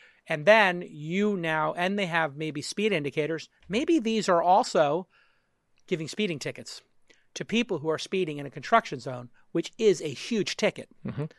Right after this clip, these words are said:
Speaker 1: So I want you to think a little more ambitiously here about revenue generation, because building a ten or twenty million dollar business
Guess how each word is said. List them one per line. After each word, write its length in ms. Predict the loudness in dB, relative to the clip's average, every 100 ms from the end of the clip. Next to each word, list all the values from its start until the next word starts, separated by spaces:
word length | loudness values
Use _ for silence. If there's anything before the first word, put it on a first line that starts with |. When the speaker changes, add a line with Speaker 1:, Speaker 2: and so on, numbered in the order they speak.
| _ _
Speaker 1:
So 140 | -18 -2
I 100 | -2
want 220 | 0 -2
you 80 | -2
to 40 |
think 160 | 0 0
a 40 |
little 180 | 2 2
more 140 | 2 0
ambitiously 560 | 0 -2 -2 -4 -4
here 300 | -4 -4 -6
about 520 | -6 -2 2 2 2 -2 _ _
revenue 420 | 2 2 2 -4
generation, 720 | 0 0 2 0 0 0 -2 -4 -20 _ -4
because 300 | 0 0 -2 _ _ _
building 320 | 6 6 4
a 60 | -2
ten 240 | -2 0
or 60 | 0
twenty 280 | 0 -2 -2
million 240 | -4 -2
dollar 220 | 0 2
business 440 | 2 -2 -2 -8